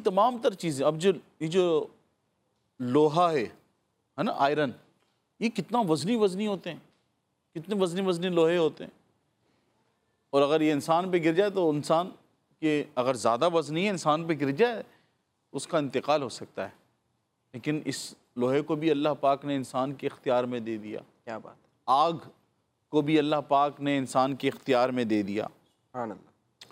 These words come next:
Speaker 1: اور اس کے ساتھ ساتھ اللہ پاک نے جانوروں، جانوروں کو بھی تمہارے لیے مسخر، یعنی تابع کر دیا،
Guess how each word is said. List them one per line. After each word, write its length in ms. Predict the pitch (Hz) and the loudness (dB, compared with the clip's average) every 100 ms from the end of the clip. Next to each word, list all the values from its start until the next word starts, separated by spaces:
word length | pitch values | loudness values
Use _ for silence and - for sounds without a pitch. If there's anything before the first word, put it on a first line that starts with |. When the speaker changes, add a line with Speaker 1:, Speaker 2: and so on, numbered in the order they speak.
| _ _ _ _ _ - | _ _ _ _ _ -4
Speaker 1:
اور 100 | 156 | -2
اس 120 | - | 0
کے 100 | 226 | 0
ساتھ 280 | - 170 160 | 2 0 2
ساتھ 300 | 180 202 - _ _ _ _ _ _ | 2 2 -2 _ _ _ _ _ _
اللہ 200 | 135 139 143 | -2 0 2
پاک 260 | 147 165 180 | 2 0 0
نے 160 | 202 | -2
جانوروں، 640 | 180 143 151 160 190 254 277 - _ _ _ _ _ _ _ 120 | 2 2 2 2 2 2 -2 -10 _ _ _ _ _ _ _ -4
جانوروں 540 | 120 151 180 208 254 | 0 2 2 2 2
کو 160 | 233 202 | 2 0
بھی 480 | 147 185 240 262 - - | 2 2 2 0 -8 -12
تمہارے 500 | - 151 156 170 202 | -4 2 4 4 2
لیے 380 | 185 165 160 202 | 2 4 4 4
مسخر، 640 | 143 147 - 165 - 185 | 2 0 0 -2 0 -2
یعنی 300 | 135 139 156 | 0 -2 0
تابع 520 | 180 165 143 147 175 156 | -2 0 0 2 0 2
کر 140 | 135 | 0
دیا، 260 | 110 101 | 0 -4